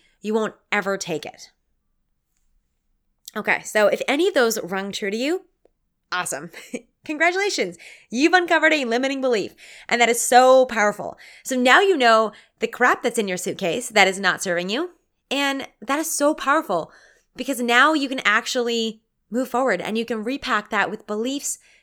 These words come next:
that are gonna serve you, with beliefs that empower you, with beliefs that allow you to have more time and less stress in your life, which is what we're all after. So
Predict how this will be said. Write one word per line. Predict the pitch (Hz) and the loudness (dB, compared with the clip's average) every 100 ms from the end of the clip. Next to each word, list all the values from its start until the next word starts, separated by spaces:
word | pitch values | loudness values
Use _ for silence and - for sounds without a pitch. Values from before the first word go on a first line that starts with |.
| - | -8
that | 240 | -4
are | |
gonna | 226 233 | -4 -4
serve | - 208 202 | -6 -6 -6
you, | 190 156 - - | -6 -8 -12 -18
with | 208 214 | -12 -6
beliefs | 226 262 262 | -4 -4 -4
that | 240 | -2
empower | 214 190 - 220 | -2 -4 -2 0
you, | 214 165 147 | 0 -4 -8
with | 208 | -10
beliefs | - 226 330 - | -8 -2 -2 -2
that | 240 | 0
allow | 202 220 339 | 0 4 4
you | 320 202 202 - - - | 4 0 -6 -10 -10 -6
to | 285 254 220 - | -2 -2 -6 -10
have | - 240 233 | -2 -2 0
more | 226 233 | -2 -4
time | 233 226 262 233 | -4 0 0 0
and | 185 196 | -2 -4
less | 196 - | -4 -4
stress | 226 220 | -4 -4
in | - 185 | -6 -8
your | 170 | -2
life, | 180 185 | -2 -2
which | 180 | -4
is | 185 | -10
what | 175 | -8
we're | 147 165 | -6 -2
all | 175 | -2
after. | - 160 - - - _ _ _ _ _ _ _ _ | -2 -6 -8 -16 -16 _ _ _ _ _ _ _ _
So | - 214 170 | 0 0 0